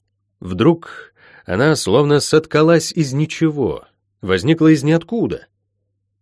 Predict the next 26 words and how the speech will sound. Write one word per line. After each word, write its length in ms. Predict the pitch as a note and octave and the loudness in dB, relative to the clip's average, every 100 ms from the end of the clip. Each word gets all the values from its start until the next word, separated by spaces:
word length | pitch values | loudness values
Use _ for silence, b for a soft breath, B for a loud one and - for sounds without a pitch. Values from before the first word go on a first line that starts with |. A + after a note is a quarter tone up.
| _ - | _ -12
Белая 480 | E2 F#2+ A#2+ A2 | -2 0 2 2
фигура 440 | G2+ G#2+ B2 C#3+ A#2 | 0 -2 0 0 -2
в 40 | |
длинном 380 | F#2 C3+ A#2+ A2 | -2 -2 0 0
балахоне 580 | G#2 G2+ - C#3+ A2 E2+ b b | 0 0 0 0 0 -4 b b
тащилась, 680 | G#2+ - - F#3 D3+ A#2+ - | -6 -6 -6 0 0 0 -2
тяжело 320 | A2 A#2 C#3 | -2 2 0
опираясь 520 | A#2+ C3 C#3 B2+ - | 0 0 0 -2 -2
на 200 | A2+ A2+ | -2 -2
белый 400 | F#2 A2+ C#3 B2 | -2 0 2 0
же 140 | A2 A#2+ | 0 -4
посох. 640 | - C3+ - G2+ - - _ _ _ _ _ _ _ - | 0 -2 -2 -12 -18 -20 _ _ _ _ _ _ _ -6
Лицо 360 | F#2+ F2+ C#3+ | -6 0 0
скрывал 380 | D3 A2+ A2 A#2 | 0 0 2 0
низкий 340 | A2 A#2+ - | 0 -2 -4
капюшон, 640 | A2+ F2+ F2 - D3 D3+ - b b b | -4 -4 -4 -2 0 0 -2 b b b
но 180 | G2+ F#2 | -4 -2
походка 540 | F2+ - C#3 - A2+ | -2 2 0 2 -4
трудная. 720 | - G2 D3+ C3+ G#2 E2+ D2 b b b b _ _ _ _ - | -2 -2 0 0 -2 -4 -6 b b b b _ _ _ _ -4
Так 340 | F#2+ A2+ B2+ | 0 0 -2
в 40 | B2+ | -2
Норд-Йорке 560 | C3+ B2+ A#2 A#2+ C#3 | -2 0 0 0 0
ходили 320 | C3+ A#2+ C3+ | 0 0 0
вымотанные 600 | B2 C3 C#3+ C#3+ C#3 C3 | 2 2 2 0 0 -2
жизнью 480 | A#2 A#2+ C#3 A#2+ B2 | -2 -2 -4 -2 -2
старики. 680 | A2+ - G#2+ F#2 - B2 G#2+ | -2 -4 -4 -4 -6 -8 -10